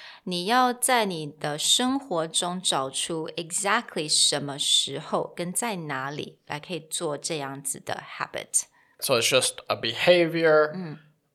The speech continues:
Speaker 2: based on a certain time at a location. And that's all you need to do. For me, I
Speaker 1: Mm.
Speaker 2: actually saw this was something that I had to do. I used to be a really voracious reader. I loved to read. I would
Speaker 1: Mm.
Speaker 2: consume books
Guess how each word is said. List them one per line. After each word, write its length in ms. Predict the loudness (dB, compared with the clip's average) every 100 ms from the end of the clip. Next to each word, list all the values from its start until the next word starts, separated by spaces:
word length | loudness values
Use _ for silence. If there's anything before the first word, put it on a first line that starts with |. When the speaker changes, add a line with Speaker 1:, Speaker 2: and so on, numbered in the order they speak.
| _
Speaker 2:
based 320 | 2 2 2
on 120 | 2 4
a 40 |
certain 400 | 6 8 6 4
time 520 | 0 2 4 2 -2 -4
at 140 | -2 -2
a 40 |
location. 640 | -2 -2 0 0 0 -4 -6
And 80 | -4
that's 200 | 0 2
all 140 | 2
you 120 | 2 -4
need 240 | -8 -8
to 60 | -6
do. 360 | -4 -4 -4 -12 -18 -18 -20 -18
For 320 | 0 8 8
me, 580 | 8 6 6 6 2 -4 -2
I 120 | 2
Speaker 1:
Mm. 160 | 4 4
Speaker 2:
actually 400 | 2 4 4 4
saw 320 | 4 4 4
this 240 | 2 0
was 120 | 0 0
something 400 | -2 -2 -4 -2
that 120 | 0
I 100 | 0
had 140 | -2
to 60 | -4
do. 180 | 0 2
I 80 | 4
used 300 | 2 2 2
to 60 |
be 180 | 0 -2
a 60 | -2
really 380 | -2 -4 -4 -6
voracious 800 | -4 -2 0 0 -2 -2 -2 -2
reader. 340 | -8 -6 -6
I 100 | -4
loved 380 | -4 -4 -4 -6 -14
to 60 |
read. 520 | -12 -2 0 2 2 2
I 140 | 0
would 160 | 0 -4
Speaker 1:
Mm. 80 |
Speaker 2:
consume 540 | -8 -4 -4 -4 -8 -6
books 380 | 0 0 -2 -8